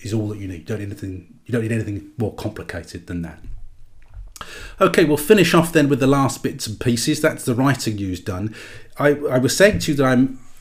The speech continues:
I'm all, I'm, what about, I'm eleven runs out of fifteen through the February, is it February? No, it's March, the March Challenge. Don't really know what's happening in April. We might go back to the U K in April. It's really,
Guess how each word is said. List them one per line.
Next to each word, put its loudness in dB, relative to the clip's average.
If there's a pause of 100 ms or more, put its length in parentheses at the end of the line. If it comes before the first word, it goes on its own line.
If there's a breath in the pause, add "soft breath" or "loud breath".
(380)
I'm -2
all, 6
I'm, -2 (120)
what 2
about, 0
I'm 4
eleven 8
runs 8
out 2
of -4
fifteen -2
through -4
the -4
February, -2 (440 loud breath)
is -4
it -6
February? 0
No, 2
it's -4
March, -2
the -10
March 0
Challenge. -4 (320 loud breath)
Don't 0
really 4
know 0
what's -6
happening -4
in -2
April. -4
We -4
might -2
go -2
back -6
to -10
the -8
U -4
K -2
in 0
April. -2 (240 loud breath)
It's -4
really, 4